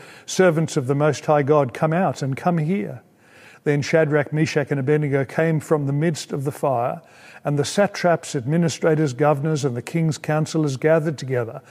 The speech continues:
and they saw that these men, on whose bodies the fire had no power, the hair of their head was not singed, nor were their garments affected, and the smell of fire was not on them. Nebuchadnezzar spoke, saying, "Blessed be the God of Shadrach, Meshach, and Abednego,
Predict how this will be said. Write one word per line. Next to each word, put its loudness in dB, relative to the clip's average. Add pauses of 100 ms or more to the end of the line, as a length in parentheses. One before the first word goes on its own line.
(260)
and 2
they 4
saw 2
that -2
these 2
men, 0
on 0
whose 2
bodies 2
the -4
fire 2
had -4
no 0
power, -6 (320)
the -4
hair 2
of 0
their 2
head 2
was -2
not -2
singed, -8 (340)
nor 6
were 4
their 4
garments 2
affected, -2 (300)
and -2
the -2
smell 0
of 2
fire -2
was -6
not -2
on -2
them. -10 (640)
Nebuchadnezzar 2
spoke, 0
saying, 0
"Blessed 0
be 4
the -2
God 2
of -4
Shadrach, 0
Meshach, -2
and -2
Abednego, 0